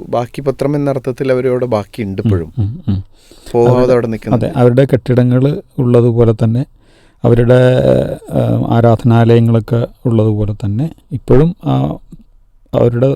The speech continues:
Speaker 2: തലമുറകളുടെ ബാക്കി പത്രങ്ങൾ ഇപ്പോഴും അവിടെ ജീവിച്ചിരിക്കുന്നുണ്ട്. എത്ര നമ്മുടെ കണക്കും കാര്യങ്ങളൊന്നും നമുക്കറിയില്ല.
Speaker 1: പക്ഷെ അതൊരു കൗതുകമാണ്. കാരണം, ഏഹ്, ബ്രിട്ടീഷുകാർ ഇന്ത്യ വിട്ടു പോയിട്ട് ബ്രിട്ടനിലെ മുത്തശ്ശന്മാരും മുത്തശ്ശിമാരും ആരും ഇവിടെ ഇല്ലല്ലോ.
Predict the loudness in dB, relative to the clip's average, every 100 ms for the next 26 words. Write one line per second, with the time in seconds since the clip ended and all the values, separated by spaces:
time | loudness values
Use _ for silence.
0 | 2 2 4 4 4 4 2 2 4 2
1 | 2 0 -2 -4 -6 -6 -8 -10 -20 -20
2 | _ -18 -6 0 0 -2 -12 -18 -8 -6
3 | -6 -8 -10 -4 -2 -2 -8 -12 -10 -8
4 | -10 -6 -4 -2 -4 -2 0 0 2 4
5 | 6 6 6 6 4 0 -10 -20 -20 _
6 | -6 -4 0 0 0 -4 -8 _ _ _
7 | _ _ _ _ _ _ _ _ _ _
8 | _ _ _ -14 -10 -6 -4 -2 -2 -2
9 | -2 -2 -2 -4 -4 -4 -4 -6 -10 _
10 | _ _ _ _ -12 -10 -8 -8 -6 -2
11 | 0 0 0 0 0 -2 -4 -4 -4 -4
12 | -6 -4 -4 0 0 0 -4 -8 -8 -8
13 | -6 -4 -4 -6 -6 -6 -2 2 4 4
14 | 4 2 2 0 -2